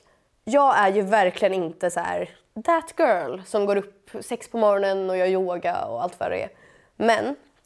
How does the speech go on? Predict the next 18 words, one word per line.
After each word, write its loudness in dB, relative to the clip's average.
förra 2
vintern 0
så -6
var 2
det 6
här 2
det 0
mysigaste 0
i 2
mitt -2
liv. 0
Jag 0
såg -2
typ -2
fram 0
emot -4
mina -2
morgnar. 0